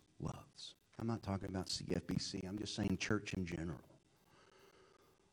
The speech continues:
Y'all, the church isn't just something that a Christian can decide to ignore.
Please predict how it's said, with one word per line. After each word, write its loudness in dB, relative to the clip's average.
Y'all, 8
the 6
church 4
isn't 6
just 6
something 6
that 6
a 2
Christian 6
can 8
decide 6
to 8
ignore. 4